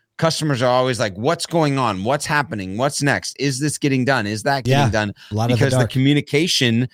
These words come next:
Speaker 1: has a gap between, like, salesperson to accounting to customer, and how does that flow at that point?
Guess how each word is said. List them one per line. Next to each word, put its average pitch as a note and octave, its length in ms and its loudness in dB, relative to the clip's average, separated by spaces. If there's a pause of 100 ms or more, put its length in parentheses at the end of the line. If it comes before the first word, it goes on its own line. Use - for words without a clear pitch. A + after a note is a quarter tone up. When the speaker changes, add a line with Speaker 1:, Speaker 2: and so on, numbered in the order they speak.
(160)
Speaker 1:
has B2+ 220 0
a B2 60 0
gap C#3 500 -2
between, A#2+ 440 0
like, A2+ 180 0
salesperson C3 720 0
to A#2 160 0
accounting B2 520 -2
to A2 80 -4
customer, B2+ 540 -2
and G#2+ 100 -2
how A2 220 -2
does B2 160 0
that A2+ 220 -2
flow A2 400 -2
at A#2+ 120 -4
that B2 200 -4
point? C#3+ 340 -4